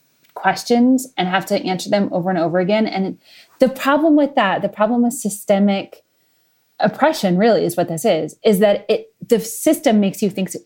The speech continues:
the problem is with you when the problem is really with the system. So as a founder, it feels like,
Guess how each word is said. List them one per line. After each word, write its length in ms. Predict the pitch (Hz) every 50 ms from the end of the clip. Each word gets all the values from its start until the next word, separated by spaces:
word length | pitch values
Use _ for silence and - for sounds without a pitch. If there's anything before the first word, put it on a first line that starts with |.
| _ _ - -
the 120 | - 190 185
problem 340 | - - 196 196 196 190 180
is 140 | 175 156
with 160 | 165 165 - 160
you 360 | 175 180 175 170 - - 185 _ _ _ _ _ _ _ _ _
when 100 | - 202
the 60 | 202
problem 320 | - 208 226 226 226 226 214
is 160 | 214 175 202
really 220 | 202 202 196 185
with 140 | 185 175 175
the 60 | 175
system. 540 | 170 - 180 170 - - - - 170 180 - _ _ _ _ -
So 140 | - - 220
as 80 | 208
a 80 | 208 202
founder, 500 | 208 311 330 320 294 247 233 214 208 202
it 180 | 175 - 190
feels 280 | - - 208 196 175 196
like, 240 | 185 175 170 -